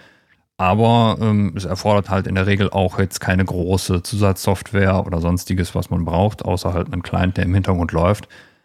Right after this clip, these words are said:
Aber in der Regel sind solche Services ja eh schon irgendwie mit ins System eingebunden, weil man sie im Betriebssystem drin hat, für die Arbeit braucht oder wie auch immer. Und dann kann man die im Endeffekt auch ganz gut fürs Musikmachen nutzen. Solange man da einigermaßen diszipliniert ist und nicht mit zwei Leuten gleichzeitig dran rumarbeitet, funktioniert das eigentlich auch ganz gut, finde ich.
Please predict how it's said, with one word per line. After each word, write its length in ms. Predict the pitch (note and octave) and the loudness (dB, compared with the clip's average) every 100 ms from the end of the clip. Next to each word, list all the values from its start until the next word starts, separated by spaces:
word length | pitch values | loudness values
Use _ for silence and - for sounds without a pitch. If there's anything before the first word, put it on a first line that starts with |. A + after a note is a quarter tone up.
| _ _ | _ _
Aber 560 | - F2 E2+ E2+ E2+ - _ _ | -2 -2 0 0 -2 -4 _ _
in 140 | A2 F#2+ | -2 0
der 100 | F#2 | 2
Regel 260 | G2+ A2+ | 2 2
sind 200 | G2 F#2+ | 0 0
solche 240 | F#2 F#2 F2+ | 0 0 0
Services 440 | F#2 F#2 F#2 F#2 | 0 0 0 -2
ja 100 | F2 | -2
eh 200 | D#2+ G2 | 0 -2
schon 320 | - F2+ F3 - - | -2 -4 -6 -8 0
irgendwie 380 | D3 C3 G2 G2+ | 2 4 2 0
mit 160 | G#2+ | 0
ins 140 | G#2 F#2 | -2 -4
System 340 | F2+ F#2+ F#2 | -2 0 0
eingebunden, 480 | F#2 F#2+ F#2+ F#2+ F2 | 0 -2 0 -2 0
weil 100 | F2 | 0
man 200 | F2+ F2 | 0 0
sie 260 | E2+ E2 - - _ _ _ | 0 -2 -6 -18 _ _ _
im 120 | A2 | 0
Betriebssystem 600 | G#2 A#2 - F#2 F2 F#2 | 2 0 -2 -2 0 0
drin 220 | F#2 F#2+ | 2 0
hat, 140 | F2+ E2+ | 0 -2
für 140 | - | -2
die 120 | F2 | -4
Arbeit 300 | - F2 F2 | 0 0 0
braucht 300 | - E2+ F2 | -2 -4 -4
oder 200 | E2+ E2+ | -4 -2
wie 120 | E2+ E2+ | 0 -2
auch 100 | - | 0
immer. 380 | G2+ F2+ E2+ - - _ _ _ | 0 2 2 -2 -16 _ _ _
Und 100 | - | -4
dann 120 | F2 | -2
kann 120 | F2 F#2 | 0 2
man 100 | F2 | 2
die 100 | E2 | 0
im 100 | - | -2
Endeffekt 340 | F2 - F#2 | -4 -4 -4
auch 160 | F#2 - | -4 -2
ganz 220 | F2 - | -2 0
gut 260 | G2 F#2+ - - _ _ | -2 -2 -4 -20 _ _
fürs 320 | _ - F#2+ - | _ -2 -2 0
Musikmachen 500 | G2+ A#2+ G2 E2 E2+ | 0 0 0 -2 -2
nutzen. 380 | D#2+ - F2 | -2 -4 -4
Solange 240 | E2 F#2 A2+ | 0 2 4
man 80 | G2 | 4
da 100 | F2+ | 2
einigermaßen 540 | F#2+ F#2+ F#2 F#2+ G2 | 2 2 4 2 2
diszipliniert 640 | G2 - F#2 - G2 A#2 | -2 -2 -6 -2 2 2
ist 220 | - A#2 - | 2 -2 -2
und 180 | G2 | -4
nicht 180 | F2+ F#2 | -2 -4
mit 120 | F2+ | -6
zwei 180 | - F2+ | -2 0
Leuten 360 | F2 F#2 F2 F#2+ | 2 0 -2 0
gleichzeitig 400 | F2 F#2+ G2+ G2 | 0 0 -2 -4
dran 200 | - F#2+ | 0 0
rumarbeitet, 640 | F#2+ F#2+ F#2 F2 F#2 F#2 | 2 0 0 0 0 0
funktioniert 360 | A2+ G#2+ C3 G#2+ | -2 0 -2 -2
das 80 | |
eigentlich 160 | G2 - | -6 -6
auch 100 | - | -4
ganz 180 | G#2 - | -4 -2
gut, 200 | C#3 A#2+ | -6 -6
finde 260 | - E2+ | -6 -8
ich. 140 | G2 | -10